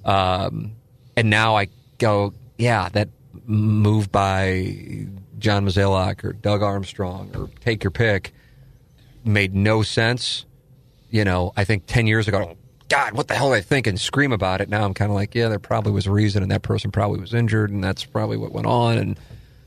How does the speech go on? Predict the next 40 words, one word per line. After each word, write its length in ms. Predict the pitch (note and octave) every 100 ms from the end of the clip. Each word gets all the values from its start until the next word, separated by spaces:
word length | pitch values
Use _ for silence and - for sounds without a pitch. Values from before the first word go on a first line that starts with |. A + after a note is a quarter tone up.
| - -
I 80 | -
don't 120 | A2
know. 200 | A2 F2 -
I 100 | G2+
don't 120 | G#2+
know. 120 | G#2 F2
I 80 | G2+
guess 200 | A#2 A2+
I 40 |
see 220 | - A#2
things 280 | G#2+ G#2 F#2+
a 60 | F#2+
lot 240 | F#2+ -
differently 400 | G#2+ G2 G#2+ F#2+
now, 220 | F#2 F#2
more 360 | F#2 F#2 F#2 F2+ - _ _ _ F#2+
gray, 440 | F#2 F#2+ G2 G2
which 180 | F#2 -
I 60 | F#2
know 160 | F#2+
is 80 | G2
super 440 | - - G#2 -
cliche, 680 | F#2 F#2+ F2 - F#2+ G2 G2 - _ _
but 120 | - G2+
then 120 | G2
it 200 | F#2+ -
does, 220 | G#2 F#2+
it, 160 | G2 -
it 120 | G#2+
just, 260 | A2+ - -
it 140 | - F#3 - _ - - - - - _ _ - _ _ _ - - _ -
but 100 | D3+
at 80 | B2+
the 60 |
same 240 | - E3 C3+
time, 320 | D3+ F3 C#3+
now 180 | A#2+ A#2+
I 60 |
feel 240 | G#2+ C3 A#2+
like 260 | A2+ G#2+